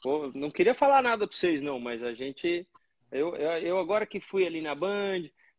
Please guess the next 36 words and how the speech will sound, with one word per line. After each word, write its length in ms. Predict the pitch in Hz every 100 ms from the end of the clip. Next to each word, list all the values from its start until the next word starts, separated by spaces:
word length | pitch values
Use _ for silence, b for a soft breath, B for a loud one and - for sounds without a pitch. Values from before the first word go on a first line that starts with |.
| -
fui 100 | 165
dar 140 | 170
uma, 280 | 160 151 117 _ _ -
uma 220 | 143 143
olhadinha, 720 | 143 143 135 123 165 180 170
não 80 | 151
sei 160 | 208
se 80 | 202
vocês 160 | 185 156
gostaram 440 | 147 131 175 151
da 120 | 131 135
minha 180 | 131
participação, 720 | 123 120 - 120 110 165 180 175
mas, 180 | 170
ó, 200 | 185 185 - b b -
é 100 | 208
perto 420 | 226 240 226 220
de 100 | 202
casa, 640 | - 214 220 214 202 180
eu 140 | 180
conheço 480 | 165 196 196 196 -
a 60 | 185
entrada 400 | 165 180 175 165
ali, 480 | 170 208 208 202 190
ó, 260 | 180 123
vocês 240 | - - 147
tão, 460 | - 190 190 160
eu 100 | 151
já 140 | 147 160
sei 160 | -
onde 160 | 190 180
aperta 340 | 170 180 180
o 40 | 170
botão 340 | 160 139 165
do 140 | 147 127
REC, 520 | 156 180 175 -